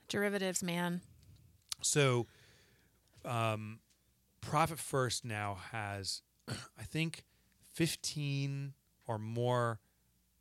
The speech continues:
Speaker 2: published books, and I think five or six are in the works. We just, someone just started recently. Um, and what's so interesting about this is, uh, when a book starts getting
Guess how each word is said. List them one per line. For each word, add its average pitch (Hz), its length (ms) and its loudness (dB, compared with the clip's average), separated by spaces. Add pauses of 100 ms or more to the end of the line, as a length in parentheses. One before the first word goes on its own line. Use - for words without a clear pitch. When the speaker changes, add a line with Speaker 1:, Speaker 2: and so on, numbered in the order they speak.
(480)
Speaker 2:
published 131 440 2
books, 113 220 0
and 113 80 -4
I - 20 -10
think 110 200 -6
five 117 420 -2
or 113 60 -6
six - 260 -6
are 107 60 -4
in 98 80 -8
the 95 80 -10
works. 101 560 -6 (100)
We 113 80 -10
just, 107 220 -8 (120)
someone 120 420 -4
just 117 160 -4
started 101 400 -4 (440)
recently. 98 560 -6 (800)
Um, 95 480 -6 (1400)
and 135 420 2 (140)
what's 147 140 0
so 196 100 0
interesting 226 340 -6
about 147 240 0
this 113 380 -2
is, 110 400 -4 (1700)
uh, 104 260 -2 (280)
when 131 120 0
a 117 40 0
book 156 200 6
starts 202 220 4
getting 131 380 0